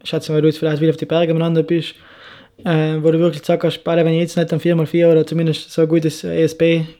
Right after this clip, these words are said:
Schrägstrich Tesla gehabt hätte, wäre ich nicht weitergekommen oder so?“ Oder ist es noch nie so extrem gegangen? <laughs>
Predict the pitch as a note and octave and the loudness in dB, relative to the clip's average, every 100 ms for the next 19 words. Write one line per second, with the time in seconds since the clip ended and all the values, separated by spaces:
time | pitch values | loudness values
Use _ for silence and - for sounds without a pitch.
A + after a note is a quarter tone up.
0 | - - D#3+ - D3+ - D#3+ D#3+ D#3+ E3+ | -14 -4 -4 -2 -8 -2 -2 0 -2 -2
1 | E3+ F3 D#3+ - _ _ _ _ - D#3 | -2 0 -2 -4 _ _ _ _ -6 -2
2 | D#3+ D3+ D#3+ E3+ E3+ F3 E3 D#3+ E3 F3 | -2 0 0 0 -2 -6 -2 -2 0 -2
3 | F3 - _ _ _ D#3+ D3+ D3+ D3 _ | -2 -10 _ _ _ 0 2 0 -4 _
4 | _ - _ D#3 - D#3+ D#3 D3+ D3 - | _ -20 _ -4 0 2 2 2 0 0
5 | D#3 D3+ D3 D3 D3 _ _ - | 0 0 -2 -2 -4 _ _ -2